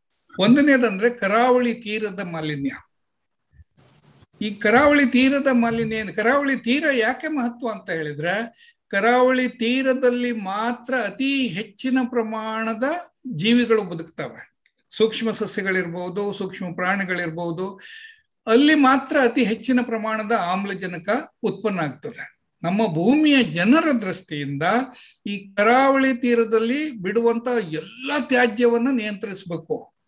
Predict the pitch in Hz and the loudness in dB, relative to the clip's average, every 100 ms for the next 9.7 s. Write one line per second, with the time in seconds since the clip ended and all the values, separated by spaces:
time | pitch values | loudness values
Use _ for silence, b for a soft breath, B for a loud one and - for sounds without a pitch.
0 | _ _ 180 185 208 - 220 214 214 208 | _ _ -2 0 0 0 0 0 0 0
1 | 226 214 208 214 214 240 247 B B B | -2 -2 -2 -2 2 0 0 B B B
2 | 165 185 214 - 233 226 208 208 208 208 | -4 -2 -4 -6 -6 -4 -2 -2 -4 -6
3 | 190 208 202 240 277 - _ _ 196 196 | -4 -6 0 0 0 -12 _ _ -4 -2
4 | - 196 - 160 156 147 190 180 233 247 | -2 -6 -6 -4 -4 -4 -4 0 2 2
5 | 302 240 269 285 269 254 277 233 202 240 | 0 -2 -2 0 0 2 2 2 2 2
6 | 247 226 - 170 156 190 240 B B B | 2 0 -4 -6 -4 -6 -6 B B B
7 | 254 285 262 226 240 285 262 262 302 254 | 2 2 4 2 2 0 0 0 0 2
8 | 240 254 269 254 - 214 226 240 233 220 | 4 4 2 -4 -4 -2 0 0 -2 -8
9 | - 190 160 151 131 117 - | -14 -10 -8 -8 -10 -16 -18